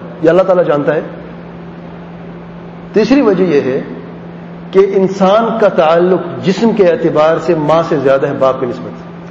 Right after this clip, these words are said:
جسم کے اعتبار سے یہ خون جو آپ کے رگوں میں دوڑتا ہے، آپ کی گوشت، آپ کی جسامت، یہ سب ماں کے خون سے بنی ہے،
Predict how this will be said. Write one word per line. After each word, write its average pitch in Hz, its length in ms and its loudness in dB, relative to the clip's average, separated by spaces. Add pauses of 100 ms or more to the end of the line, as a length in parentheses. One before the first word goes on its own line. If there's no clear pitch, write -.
(1120)
جسم 175 200 2
کے 160 160 2
اعتبار 135 360 2 (100)
سے 190 60 0 (840)
یہ 156 180 4
خون 180 180 4
جو 165 120 4
آپ 165 100 0
کے 165 60 2
رگوں 170 160 4
میں 160 80 0
دوڑتا 147 360 2
ہے، 175 80 0 (420)
آپ 151 240 2
کی 160 60 0 (120)
گوشت، 180 280 2
آپ 160 140 2
کی 160 80 -2
جسامت، 175 440 2 (460)
یہ 170 100 6
سب 165 280 0
ماں 160 360 4
کے 190 80 2
خون 170 260 2
سے 165 60 2
بنی 139 240 0
ہے، - 100 -8